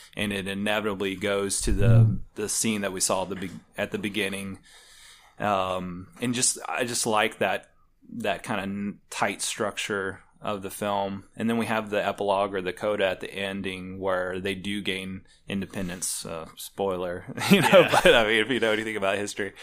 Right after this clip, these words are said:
Speaker 2: Yeah.
Speaker 1: Um, and that last, that last scene, that last shot where it's just, like, the riots in the streets and the co-, you know, it's, like, all smoky and there's, you know, dust and smoke and,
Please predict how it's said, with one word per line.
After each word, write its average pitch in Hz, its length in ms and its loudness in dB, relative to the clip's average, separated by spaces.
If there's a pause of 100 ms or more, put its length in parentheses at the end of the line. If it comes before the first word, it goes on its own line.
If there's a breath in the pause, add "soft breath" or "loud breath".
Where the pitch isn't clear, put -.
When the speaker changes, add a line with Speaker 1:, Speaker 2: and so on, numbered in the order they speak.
(160 loud breath)
Speaker 2:
Yeah. 110 240 -6 (340)
Speaker 1:
Um, 95 300 -2 (760 soft breath)
and 117 440 0
that 113 260 0
last, 117 800 2
that 110 180 0
last 120 400 6
scene, 131 440 2
that 101 180 0
last 117 240 2
shot 117 420 4
where 110 140 2
it's - 100 -2
just, - 160 -2
like, 107 160 0
the 113 80 0
riots 107 580 2
in 120 120 0
the 110 80 0
streets 120 800 0 (280 loud breath)
and 120 140 0
the 139 80 0
co-, - 280 4
you 123 120 0
know, 113 80 2
it's, - 120 -2
like, 110 180 -2
all 104 380 -2 (120)
smoky 113 880 2
and 101 120 -2
there's, - 440 -4
you 120 120 -4
know, 95 80 -4
dust 101 580 -2
and 90 280 -6
smoke 104 520 -2
and, 92 220 -6